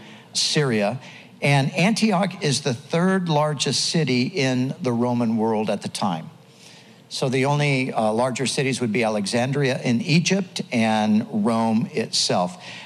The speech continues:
The, the population at the time is estimated to have been, uh, five hundred thousand plus. So it's a pretty substantial population in the city of Antioch. And it was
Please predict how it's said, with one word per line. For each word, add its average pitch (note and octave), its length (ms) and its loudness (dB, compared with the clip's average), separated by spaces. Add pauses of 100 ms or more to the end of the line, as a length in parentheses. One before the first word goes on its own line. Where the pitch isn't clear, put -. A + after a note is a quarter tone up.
(160)
The, C#3 140 0
the - 200 -2
population E3 1200 0
at C#3 160 0
the - 80 -2
time D3+ 400 2
is B2+ 200 -2
estimated C3 600 0
to C#3+ 180 0
have A2+ 220 -4
been, B2 480 0 (560)
uh, A#2 160 0
five D#3+ 420 0
hundred D#3+ 400 -2
thousand A#2 480 0
plus. E2+ 340 -2
So - 140 -4
it's C3+ 140 -4
a - 20 0
pretty B3+ 260 -4
substantial C3 960 -2 (360)
population A#2+ 1120 0 (140)
in C3 500 2
the A#2 80 0
city A2 520 0
of G#2 120 -2
Antioch. G#2 640 0 (480)
And D3 320 2
it D#3+ 300 0
was D3 640 -2